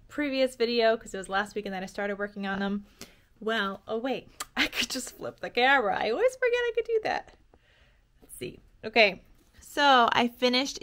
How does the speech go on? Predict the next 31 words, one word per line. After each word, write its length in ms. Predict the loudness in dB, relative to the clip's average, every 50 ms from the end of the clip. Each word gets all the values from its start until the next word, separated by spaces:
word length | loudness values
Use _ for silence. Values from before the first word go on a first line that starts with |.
| -8
the 340 | -6 -6 -4 -4 -4 -6 -8 -8
coffee 340 | 0 2 2 2 2 0 -4
cup 280 | 0 0 -2 -2 -2
cards. 380 | -4 2 4 4 4 4 2 -2 -4
I 60 | -6
got 240 | -4 -2 -2 -4 -4
fifty 380 | -4 -6 -6 -6 -4 -4 -4 -2
going 280 | 0 0 0 0 -2
here. 360 | -2 -2 0 2 2 0 0 -2 -6 -16 -20 -20 -12 -10
I 100 | -4 2
had 200 | 2 2 2 0
three 320 | -8 -6 0 0 2 2
extra 560 | 4 4 2 2 0 -6 -2 4 6 6 6 6 4
of 200 | 2 0 0 0
the 100 | -2 -2
blue 680 | -2 0 0 0 2 4 4 4 4 4 4 4 4 4 2 -4 -16 -20 -20 _ _
of 140 | -6 -4 0
these 280 | 2 4 4 4 2
ones, 240 | 0 0 0 0 0
so 120 | 0 0 2
I 140 | 2 0 -2
just 200 | -2 -6 -6 -2 -2
listed 380 | -2 -2 -2 -4 -6 -6 -6
those 460 | -2 0 2 2 4 4 4 2 2 -2
in 200 | -6 -4 -4 -2
my 140 | -4 -4 -4
Etsy 240 | -6 -8 -4 -4 -6
shop. 320 | -4 0 2 2 2 2 0
So 140 | -2 -2
I 60 | -2 -2
have 420 | -2 -2 -2 -2 -2 -4 -4 -8